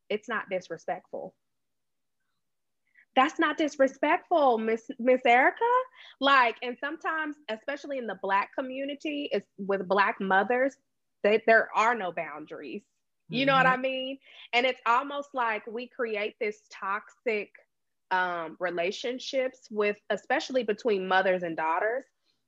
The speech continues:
Speaker 1: We can create this toxic relationship between our daughters that we warn, that we actually speak against. Because it's like, "I give you everything. I've done everything for you. I made sure that you had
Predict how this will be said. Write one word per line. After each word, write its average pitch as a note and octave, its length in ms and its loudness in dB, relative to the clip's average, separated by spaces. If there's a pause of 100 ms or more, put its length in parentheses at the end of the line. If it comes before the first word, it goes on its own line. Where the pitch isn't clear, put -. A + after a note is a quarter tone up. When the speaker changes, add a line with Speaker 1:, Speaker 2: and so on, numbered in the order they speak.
Speaker 1:
We B3+ 200 2
can D4+ 180 -2
create A3 420 4
this G3+ 260 0
toxic G3 540 0
relationship G#3+ 680 -2
between C4+ 540 0
our A#3+ 160 6
daughters C4 480 4
that G3+ 240 0
we A#3+ 520 -6
warn, A#3+ 680 6
that G#3 220 4
we A#3+ 320 2
actually G#3 480 4
speak - 400 -2
against. - 720 -2 (300)
Because A#3 280 6
it's B3 160 0
like, G#3+ 260 6
"I A#3 100 -4
give C4 260 4
you A#3 240 -2
everything. G#3+ 720 2
I've A3 180 0
done A#3 300 2
everything C4 640 0
for C4 200 4
you. A#3 180 0
I G3 80 2
made A#3 260 0
sure C#4 200 -2
that A#3+ 180 -10
you A#3 80 -8
had A3 260 0